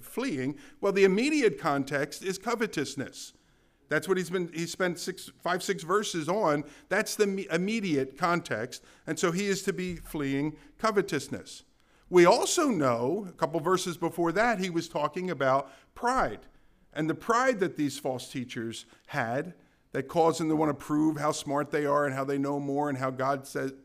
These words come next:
talks to them but not other people. And so that's a second thing that he would have to flee, Timothy would have to flee. Covetousness,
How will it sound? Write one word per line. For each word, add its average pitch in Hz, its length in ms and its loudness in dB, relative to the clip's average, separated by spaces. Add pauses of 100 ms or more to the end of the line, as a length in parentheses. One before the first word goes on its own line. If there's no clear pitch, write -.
talks 147 280 -4
to 143 80 -6
them 143 200 -2
but 139 120 -2
not 139 200 2
other 143 220 0
people. 143 480 -2 (260)
And 160 140 -4
so 202 180 6
that's 160 340 0
a 196 60 0
second 233 440 0
thing 135 400 -2 (260)
that 139 260 -2 (160)
he 156 140 -4
would 147 180 -2
have 131 280 -2
to 127 260 -4 (160)
flee, 139 500 -2
Timothy 139 460 -2
would 135 160 -2
have 123 240 -6
to 123 80 -6
flee. 117 440 -8 (1700)
Covetousness, 160 880 0